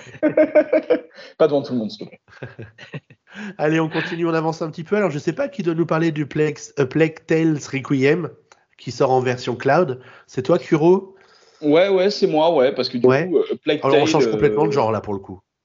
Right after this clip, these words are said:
Speaker 1: Ouais, on change complètement de genre. Alors, vraiment, Plague Tale, pour ceux qui connaissent pas, euh,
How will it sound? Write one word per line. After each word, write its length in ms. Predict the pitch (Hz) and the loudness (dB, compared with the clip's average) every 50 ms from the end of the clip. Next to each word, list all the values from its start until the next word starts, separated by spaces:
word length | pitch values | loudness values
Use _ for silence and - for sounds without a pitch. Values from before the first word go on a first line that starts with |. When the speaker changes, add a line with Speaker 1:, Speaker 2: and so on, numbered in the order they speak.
| _ _ - | _ _ 0
Speaker 1:
Ouais, 80 | 123 123 | 2 2
on 120 | 117 110 | 2 2
change 200 | - - 120 - | -2 -8 -8 -6
complètement 360 | - 143 143 147 143 139 135 | -4 -2 -2 -2 -2 -2 -2
de 60 | 127 117 | 0 2
genre. 200 | 127 143 143 127 | 2 2 2 2
Alors, 200 | 117 110 107 107 | 2 2 0 0
vraiment, 300 | 110 120 131 139 131 127 | -2 -2 -2 -2 -4 -2
Plague 240 | - 135 120 127 | -2 -2 -2 0
Tale, 320 | - 143 135 135 123 110 98 | 2 2 2 2 2 0 -4
pour 120 | - - | -8 -12
ceux 120 | - - 135 | -16 -16 -16
qui 120 | - - | -16 -12
connaissent 300 | - 127 123 117 - - | -8 -6 -6 -6 -6 -4
pas, 360 | - 131 127 131 131 135 - _ _ 104 | -4 -2 -2 -2 -4 -6 -10 _ _ -8
euh, 260 | 101 98 98 98 | -6 -6 -6 -8